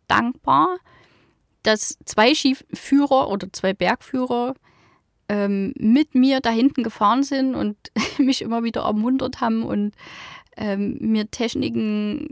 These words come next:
gezeigt haben, die ich aber einfach, weil ich keine Kraft hatte, auch nie machen konnte. Aber die haben sich wirklich alle Mühe gegeben, um mich dort, ähm, heil den Berg runterzubringen und haben mich immer wieder motiviert.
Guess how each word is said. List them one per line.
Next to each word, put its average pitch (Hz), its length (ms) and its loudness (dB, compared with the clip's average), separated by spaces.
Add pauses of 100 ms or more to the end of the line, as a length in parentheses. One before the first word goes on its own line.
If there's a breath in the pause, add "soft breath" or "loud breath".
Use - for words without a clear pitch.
gezeigt 214 520 -4
haben, 208 420 0 (1300)
die - 120 -6
ich - 160 -8
aber 190 280 -4 (320)
einfach, 208 540 -6
weil 214 240 0
ich 247 120 -4
keine 202 240 -4
Kraft - 340 -6
hatte, 190 240 -2
auch - 120 -4
nie 202 260 -2 (720 soft breath)
machen 214 320 -2
konnte. 202 520 -2 (800 soft breath)
Aber 202 200 4
die 214 140 -2
haben 220 100 0
sich 208 200 -10
wirklich 220 300 -2 (100)
alle 254 220 6
Mühe 240 280 6
gegeben, 208 460 -2
um 202 200 2
mich 220 260 -2
dort, 208 160 -4 (200)
ähm, 190 640 -4
heil 220 220 4
den 240 180 0
Berg 196 280 -2
runterzubringen 196 760 -4 (200)
und 196 200 -4
haben 202 120 -2
mich 208 160 -4
immer 208 220 0
wieder 208 180 -2
motiviert. 190 760 -4